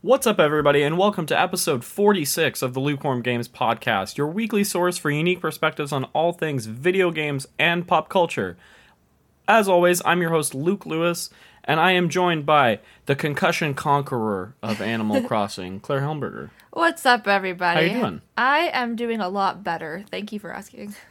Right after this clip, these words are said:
Speaker 2: <laughs>
Speaker 1: Your moniker this week foreshadows, well, I guess not foreshadows because it already happened,
Speaker 2: It
Speaker 1: but
Speaker 2: just, like, reflects.
Speaker 1: it reflects how we've been absent on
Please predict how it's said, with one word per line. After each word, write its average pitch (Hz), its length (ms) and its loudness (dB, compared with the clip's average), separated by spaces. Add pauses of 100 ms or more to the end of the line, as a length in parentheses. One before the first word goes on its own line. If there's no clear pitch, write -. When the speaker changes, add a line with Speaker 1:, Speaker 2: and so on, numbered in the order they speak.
Speaker 2:
<laughs> - 220 -18
Speaker 1:
Your 143 260 2
moniker 185 640 2
this 139 360 -2
week 135 320 -2 (100)
foreshadows, 131 1040 0 (160)
well, 113 140 0
I 113 80 2
guess 127 160 -6
not 117 200 -4
foreshadows 101 540 -4
because 101 260 -10
it 101 120 -4
already 104 180 -4
happened, 101 460 -10
Speaker 2:
It - 40 -8
Speaker 1:
but 113 120 0
Speaker 2:
just, - 120 -4
like, 185 220 -6
reflects. 180 640 -8
Speaker 1:
it 151 140 4
reflects 214 680 0 (140)
how 156 100 -6 (720)
we've 180 300 -4
been 175 240 2
absent 127 480 -2 (180)
on 117 480 2